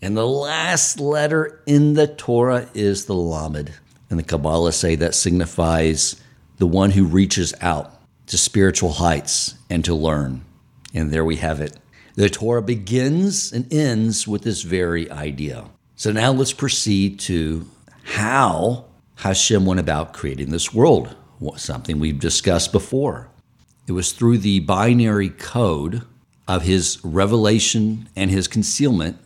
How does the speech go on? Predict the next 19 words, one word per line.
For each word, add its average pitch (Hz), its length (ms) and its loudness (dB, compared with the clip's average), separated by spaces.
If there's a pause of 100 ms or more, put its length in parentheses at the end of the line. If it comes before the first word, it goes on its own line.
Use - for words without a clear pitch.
of 78 220 -8
himself. 98 600 -2 (300)
Various 110 460 0
combinations 143 1120 0 (280)
creating 104 840 0 (340)
everything 131 440 4
that 120 140 2
exists 87 640 -4 (140)
in 95 120 2
the 92 80 2
heavenly 76 720 -2
and 82 160 0
the 82 60 2
physical 71 720 -2 (120)
world 65 420 -6 (300)
in 90 160 0
which 98 240 2
we 80 400 2
reside. 65 500 -6